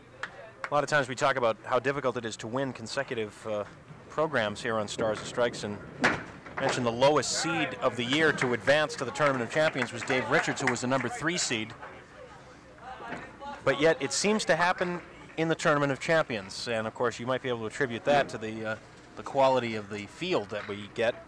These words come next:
from year to year. The first, uh, year of the Tournament of Champions, uh, in nineteen eighty-nine, all it took was, uh,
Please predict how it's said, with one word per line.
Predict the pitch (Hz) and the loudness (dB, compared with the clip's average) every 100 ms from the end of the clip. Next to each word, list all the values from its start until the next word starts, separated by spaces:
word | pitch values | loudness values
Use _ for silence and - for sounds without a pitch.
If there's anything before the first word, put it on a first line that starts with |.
| - | -14
from | 123 110 | -8 -4
year | 113 107 | 0 0
to | |
year. | 104 110 135 - - - - - - - | 2 2 2 -2 -20 -20 -20 -18 -20 -8
The | 117 | -8
first, | - 160 214 - - - - | 0 4 4 2 -8 -12 0
uh, | 113 107 104 101 - - - - - - - 135 - - - - - - - - - - - | 2 4 2 0 -8 -18 -18 -18 -18 -18 -16 -16 -16 -16 -14 -12 -12 -12 -12 -14 -14 -14 -4
year | 120 117 | 2 6
of | 123 110 | 6 4
the | |
Tournament | - 139 123 117 | 2 4 4 0
of | |
Champions, | - 127 117 131 135 - | 0 0 0 0 -2 0
uh, | 127 117 - - - - - - - - - 359 370 880 - - - - - - - - | 2 4 4 2 -2 -2 -4 -4 -6 -8 -4 -2 0 2 2 4 6 4 4 4 4 6
in | 131 | 6
nineteen | 165 170 175 | 6 4 2
eighty-nine, | 170 156 160 185 151 | 2 2 4 4 6
all | 156 | 4
it | 151 | 4
took | 165 165 | 0 -2
was, | 143 120 | -2 -4
uh, | 143 | 0